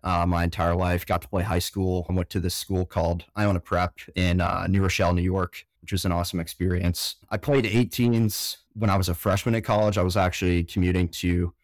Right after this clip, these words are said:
suny Maritime down in the Bronx. That's one of my, my biggest regrets, was not playing Acha D three down there when I was a freshman. Was looking to transfer schools just 'cause I was commuting. Kinda ended up down at, at U N C and was like, "I wanna keep going with hockey,"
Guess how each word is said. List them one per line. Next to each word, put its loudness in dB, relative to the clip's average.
suny 2
Maritime 0
down 0
in -2
the -6
Bronx. -8
That's -8
one -2
of 0
my, -4
my -2
biggest -4
regrets, -4
was -4
not -4
playing -2
Acha -2
D 0
three -2
down 0
there -2
when -4
I -2
was -6
a -6
freshman. -4
Was 0
looking 2
to 2
transfer -2
schools -2
just -4
'cause -2
I 0
was -2
commuting. 0
Kinda 2
ended 0
up 0
down 2
at, 0
at -4
U 2
N 2
C 0
and 2
was 0
like, -4
"I 0
wanna -2
keep -6
going -2
with -6
hockey," -2